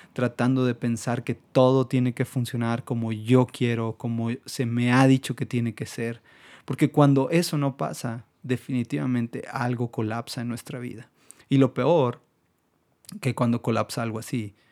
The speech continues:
es que los que lo llevan es nuestros seres queridos, a las personas que tenemos cerca, a las personas que están a nuestro alrededor, terminan pagando la incapacidad de pensar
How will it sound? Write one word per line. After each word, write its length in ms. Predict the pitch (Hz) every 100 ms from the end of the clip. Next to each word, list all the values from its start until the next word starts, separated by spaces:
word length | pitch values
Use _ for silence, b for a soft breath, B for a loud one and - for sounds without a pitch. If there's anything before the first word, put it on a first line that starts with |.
| b b
es 120 | 139
que 120 | -
los 180 | 139 127
que 100 | -
lo 80 | 117
llevan 540 | 117 160 165 113 113 - _ _ _ -
es 100 | 143
nuestros 300 | 170 - 147
seres 260 | 160 165 -
queridos, 560 | 143 180 214 139 - _ -
a 60 |
las 120 | 135
personas 400 | - 127 156 175
que 100 | -
tenemos 400 | 156 143 143 156
cerca, 460 | - 185 208 147 147 B B B B
a 40 |
las 120 | 139 135
personas 380 | 131 139 151
que 100 | 151
están 260 | 143 151 156
a 60 | 160
nuestro 500 | 160 139 143 - 135
alrededor, 440 | 127 131 131 143
terminan 640 | 151 131 131 151 175 170 160
pagando 640 | 143 131 143 120 110 113 B B B B
la 220 | - 131 131
incapacidad 1000 | 143 156 165 156 151 - 120 120 113 - _ _ _ _ _ _ _
de 240 | 127 120 120
pensar 720 | 127 117 110 127 110 -